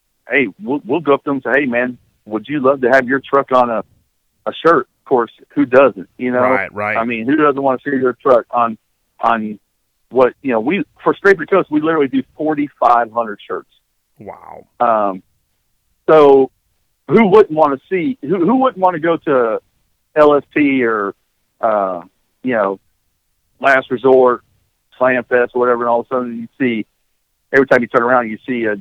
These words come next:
Speaker 1: a Scrape the Coast shirt there with your truck on it, you know?
Speaker 2: Mm-hmm.
Speaker 1: So we do that, and then, then basically I, I sit back and I try to think of a theme, and, and I, I, I picture it in my brain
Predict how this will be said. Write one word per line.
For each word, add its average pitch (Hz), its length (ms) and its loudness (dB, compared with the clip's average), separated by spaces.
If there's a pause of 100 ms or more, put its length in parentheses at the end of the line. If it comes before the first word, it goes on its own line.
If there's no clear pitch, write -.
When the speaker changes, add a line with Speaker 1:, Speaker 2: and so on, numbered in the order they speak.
(140)
Speaker 1:
a 101 120 -10
Scrape 120 220 -2
the 107 80 -12
Coast 120 220 0
shirt 107 200 -4
there 104 140 0
with 101 200 -2
your 120 160 -2
truck 123 320 0
on 90 160 0
it, - 100 -12 (140)
you 104 100 -10
know? 98 240 -6 (120)
Speaker 2:
Mm-hmm. 123 520 -16 (320)
Speaker 1:
So 120 420 6 (840)
we 127 200 -2
do 139 240 2
that, 135 360 4
and 127 120 -6
then, 127 380 -2
then 135 220 -2
basically 139 580 -2 (140)
I, 117 260 -8
I 113 140 2 (140)
sit 131 140 -4
back 131 320 0
and 113 120 -6
I 120 140 -2
try 131 280 -2
to 110 80 -2
think 135 240 -8
of 107 100 -2
a 107 60 -10 (100)
theme, 127 400 -6 (1080)
and, 117 440 0
and 123 180 -2 (140)
I, 117 220 -10
I, 127 220 0 (140)
I 135 100 -4
picture 170 480 0
it 135 220 2
in 131 160 -2
my 123 280 0
brain 120 520 -4